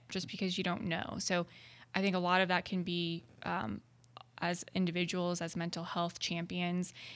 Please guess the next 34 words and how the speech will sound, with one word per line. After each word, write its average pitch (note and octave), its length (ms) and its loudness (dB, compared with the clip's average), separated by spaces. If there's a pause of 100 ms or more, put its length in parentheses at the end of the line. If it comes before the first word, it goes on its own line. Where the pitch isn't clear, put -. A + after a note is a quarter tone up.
(120)
is F3+ 300 0
really F#3 180 4
helping F3+ 340 2
with F3 140 0
the F3 120 2
awareness, F#3 580 0
because F3+ 340 -2
the - 80 -2
more F3 180 2
we F3+ 140 0
educate F3+ 540 0
the - 80 -4
community F3 460 0
and F3 100 0
society, F3 640 0 (160)
the F3+ 120 -2 (200)
more F3+ 200 2
they'll F3 160 0
be F#3 140 -2
accepting, F3 500 -2
and E3+ 360 -2
the - 80 -8
more F3 160 -4
I F3+ 80 -2
think F3+ 220 -6
that, - 200 -4
and F3+ 160 2
the F#3 60 0
stigma G3 420 0
will, G3+ 260 -2 (140)
will - 320 -6
actually - 300 -4
happen. A3 380 -4 (800)
Um, F#3 400 4